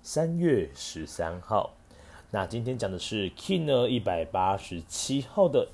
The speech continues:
超频蓝手。超频呢，它的力量动物是孔雀，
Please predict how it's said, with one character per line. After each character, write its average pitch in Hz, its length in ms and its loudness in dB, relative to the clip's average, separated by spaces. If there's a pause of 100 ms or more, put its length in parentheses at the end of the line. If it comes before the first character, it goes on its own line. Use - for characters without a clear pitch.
超 87 540 0
频 87 580 -6
蓝 92 240 -2
手。 78 420 -4 (1000)
超 220 180 6
频 190 220 4
呢， 143 260 8
它 156 80 4
的 147 80 6
力 127 140 4
量 123 140 4
动 117 160 2
物 113 100 2
是 95 500 0
孔 80 260 -8
雀， - 360 6